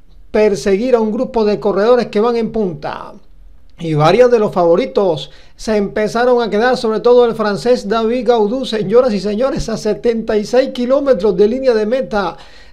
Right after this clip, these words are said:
La Esperanza Gala ya perdió la rueda del grupo principal. Aquí viene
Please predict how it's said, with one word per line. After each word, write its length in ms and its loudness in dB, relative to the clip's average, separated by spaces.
La 180 0
Esperanza 760 0
Gala 260 2
ya 180 2
perdió 340 0
la 140 0
rueda 460 0
del 280 2
grupo 380 0
principal. 580 -2
Aquí 200 -2
viene 480 2